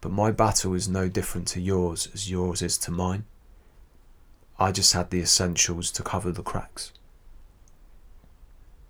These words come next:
Remember, other people can't make you happy until you're happy being yourself. So I've shared with you the days of depression where you can't get out of bed.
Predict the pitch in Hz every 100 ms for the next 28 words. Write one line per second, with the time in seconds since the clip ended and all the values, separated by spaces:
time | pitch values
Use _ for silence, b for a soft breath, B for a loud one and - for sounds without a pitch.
0 | - - - - - - - - - -
1 | - - - 107 107 117 113 95 - -
2 | - - - - - - - - - 113
3 | 113 127 - 117 98 98 - - 95 82
4 | 95 90 95 90 92 90 - 85 90 -
5 | 90 - 90 90 90 - 92 - 82 80
6 | - 85 82 82 87 - 104 107 - -
7 | - - - - - - - - - -
8 | - - - 95 92 98 107 101 - 107
9 | 104 101 101 92 92 85 90 92 87 90
10 | 92 90 - - - 85 - - 85 85
11 | 82 92 92 92 90 85 85 87 92 -
12 | 85 -